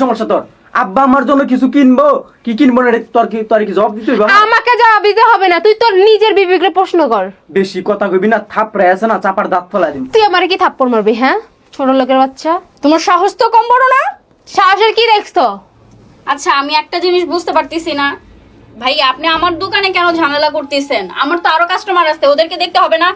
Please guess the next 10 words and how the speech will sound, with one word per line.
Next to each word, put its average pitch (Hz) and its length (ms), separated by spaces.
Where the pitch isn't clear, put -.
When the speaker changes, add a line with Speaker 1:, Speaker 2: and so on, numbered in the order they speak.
Speaker 3:
আমি 330 160
কি 392 120
সারাদিন 349 340
আপনাদেরকে 381 400
পরে 392 140
আর 359 100
নিয়ে 359 200
বসে 381 220
থাকবো 285 240
নাকি? 214 220